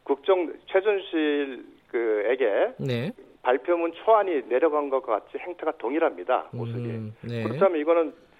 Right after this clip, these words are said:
Speaker 1: 당연히 제이의 국정농단의 모습을 가지고 있다.
Speaker 2: 음.
Speaker 1: 이렇게 우리는 판단하고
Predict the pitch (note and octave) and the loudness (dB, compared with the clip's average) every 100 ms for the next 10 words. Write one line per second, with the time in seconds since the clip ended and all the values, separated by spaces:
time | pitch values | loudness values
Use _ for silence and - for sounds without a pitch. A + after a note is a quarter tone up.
0 | _ - C3 D3 D3+ - C3+ D3 C#3+ A2+ | _ -2 0 0 -4 -4 0 0 0 -4
1 | - D#3+ D3 B2 A#2 A#2 B2 B2 D#3+ F3 | -4 -2 -2 -6 -10 -4 0 0 0 -4
2 | - _ _ _ - - B2+ - C#3+ C#3+ | -10 _ _ _ -14 -4 -4 -2 -2 -2
3 | - A2+ C3 A2+ - A2 F#2 G2 B2 A#2+ | -2 -4 -4 -6 0 2 2 -2 -6 -6
4 | A2+ B2+ A2+ C3+ C#3 D3+ C#3+ B2 G#2+ G#2+ | -2 -2 -2 -4 -6 -4 0 0 -2 -4
5 | A#2 | -6